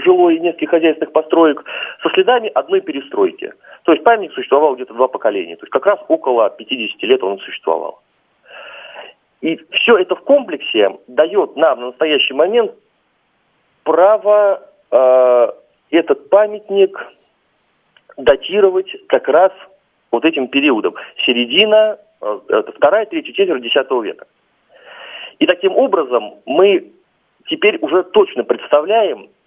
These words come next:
как выглядит, какой облик имеют памятники, э, вот этого самого периода безвремени, который, э, здесь существовал вот во время, э, второй, третьей четверти десятого века.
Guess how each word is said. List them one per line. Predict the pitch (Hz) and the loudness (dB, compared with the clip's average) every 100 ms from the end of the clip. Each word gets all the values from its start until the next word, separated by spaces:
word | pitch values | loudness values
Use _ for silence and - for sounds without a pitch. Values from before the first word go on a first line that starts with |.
| _ _ | _ _
как | - 151 - | 0 0 0
выглядит, | 120 143 170 117 104 95 - | -6 -4 -2 -4 -6 -6 -2
какой | 143 160 | -2 -2
облик | 131 175 196 117 - - | 0 0 0 -4 -12 -8
имеют | 147 151 127 - | -2 0 0 2
памятники, | 214 220 - 123 - 90 - - - - - - _ _ _ _ _ - | 0 0 -10 -12 -8 -8 -8 -14 -20 -20 -20 -20 _ _ _ _ _ 0
э, | 117 | 2
вот | 117 131 143 | 2 0 0
этого | 196 135 - | 0 0 2
самого | 180 156 131 | 2 0 -8
периода | 131 165 165 127 | -8 -8 -6 -6
безвремени, | 131 127 131 104 87 76 73 _ _ _ _ _ | -6 -2 -2 -2 -6 -14 -20 _ _ _ _ _
который, | - 104 151 160 156 156 - - | -8 -2 2 2 0 -4 -10 -2
э, | 107 98 92 87 - _ | 2 2 2 0 -4 _
здесь | 104 107 120 101 - - - | -18 -6 -4 -4 -6 -20 -16
существовал | - - - 98 131 175 170 - | -14 -10 -2 0 2 0 -2 -10
вот | 95 127 - | -6 -6 -6
во | 98 90 | -4 -4
время, | 95 131 139 123 120 - - | 0 -2 2 2 2 -2 -2
э, | 90 87 82 - - - | 0 2 0 -2 -12 -14
второй, | - 107 127 | -4 0 0
третьей | 110 104 - | -2 -4 -4
четверти | 101 92 | -4 -8
десятого | 92 95 98 92 | -4 -2 0 -2
века. | 82 - | -2 -8